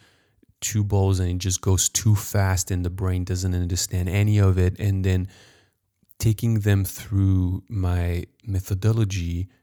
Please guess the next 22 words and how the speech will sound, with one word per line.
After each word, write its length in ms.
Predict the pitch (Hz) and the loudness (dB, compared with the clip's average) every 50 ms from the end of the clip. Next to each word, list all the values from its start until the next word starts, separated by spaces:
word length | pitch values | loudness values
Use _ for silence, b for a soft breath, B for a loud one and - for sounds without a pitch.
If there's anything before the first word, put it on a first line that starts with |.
| b _ | b _
of 300 | - 104 92 98 95 87 | -8 -8 -6 -6 -4 -2
learning 400 | 95 95 95 98 95 92 90 90 | 0 0 2 2 0 0 -2 -4
to 140 | - - 101 | -4 -6 -8
juggle 540 | 90 98 104 - 110 107 110 104 95 87 90 | -8 -6 -2 2 2 2 4 2 0 -2 -2
step 460 | - - - - - 101 101 101 98 | -2 -2 -4 -2 -2 -2 -2 -2 -2
by 180 | 98 95 92 90 | -2 -2 -2 -2
step 380 | - - - 101 98 98 - | -4 -4 -4 -2 -2 -2 -2
and 200 | 90 90 87 87 B B B B B B B - | -2 -4 -4 -6 B B B B B B B -14
breaking 920 | 113 101 - - 98 98 110 110 104 - 113 101 95 90 87 87 90 - _ _ _ _ _ _ _ _ _ - | -10 -8 -4 -2 2 2 2 2 2 0 0 0 0 0 0 -4 -6 -10 _ _ _ _ _ _ _ _ _ 0
everything 840 | 113 107 107 104 104 107 110 110 104 101 - 104 98 95 92 92 92 | 2 4 4 4 2 2 2 2 2 0 0 -2 0 0 0 -2 -4
down 600 | 92 95 92 95 98 92 87 85 85 87 90 95 b b b b b b b b b b _ _ _ _ _ _ | -4 -2 0 0 0 0 -2 -2 -4 -6 -8 -10 b b b b b b b b b b _ _ _ _ _ _
to, 240 | - - 104 101 98 - _ _ | -6 -2 -2 -2 -2 -4 _ _
to 160 | - - 104 98 | -6 -4 -4 -2
the 200 | 90 95 90 92 101 101 - _ - - | -2 -2 -4 -4 -6 -14 -20 _ -20 -18
bare 340 | 139 - 101 98 98 101 | -4 0 2 4 4 4
bones 840 | 95 92 95 98 95 101 104 92 90 92 101 104 107 113 - - - b b b b b b b b b b _ | 2 2 2 4 4 6 6 4 2 0 -2 -2 -4 -6 -6 -8 -10 b b b b b b b b b b _
of 300 | - 98 92 90 90 92 | 0 2 2 2 0 0
learning 400 | 95 92 95 90 90 90 92 92 | -2 0 0 0 0 0 -2 -2
to 160 | 90 - - 95 | -4 -4 -6 -6
juggle 640 | 92 - - 90 95 98 95 90 90 92 101 98 b b b b b b b b | -4 -2 0 2 2 2 2 0 -2 -2 -2 -4 b b b b b b b b
and 240 | - 101 92 90 87 | 0 0 2 2 2
see 840 | - - - - - - - 110 107 107 104 101 95 101 98 - | 2 2 2 2 2 2 2 2 0 0 0 0 0 0 -2 -4